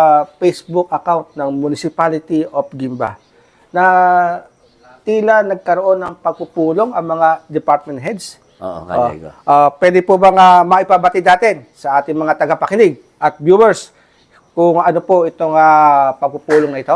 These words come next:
Speaker 2: Ah, ah, una sa lahat, magandang umaga po, mga kababayan ko di sa bayan ng Gimba. Ah, oo, Ka Diego, nagkaroon ng pagpupulong. Pero bago yan, nagkaroon muna kami ng flag raising.
Speaker 1: Ah, flag raising
Speaker 2: Oh,
Speaker 1: po.
Speaker 2: inattendan natin, mga empleyado ng munisipyo, plus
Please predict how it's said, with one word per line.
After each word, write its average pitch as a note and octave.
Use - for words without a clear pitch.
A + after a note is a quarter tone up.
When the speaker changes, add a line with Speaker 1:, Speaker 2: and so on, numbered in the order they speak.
Speaker 2:
Ah, F#2+
ah, G#2+
una A#2
sa A#2
lahat, A2+
magandang G2
umaga F#2+
po, G2+
mga F2+
kababayan D#2+
ko D2+
di D2
sa D#2+
bayan D#2
ng F#2+
Gimba. G#2
Ah, A2+
oo, E3+
Ka F3+
Diego, C#3+
nagkaroon B2+
ng -
pagpupulong. G#2+
Pero F#3+
bago F#3+
yan, B2
nagkaroon C3+
muna B2
kami A#2
ng A2
flag G2
raising. E2
Speaker 1:
Ah, G#2
flag A#2+
raising B2
Speaker 2:
Oh, E2
Speaker 1:
po. F2
Speaker 2:
inattendan G#2+
natin, C#3
mga F#2
empleyado F#2+
ng F#2
munisipyo, F#2+
plus F3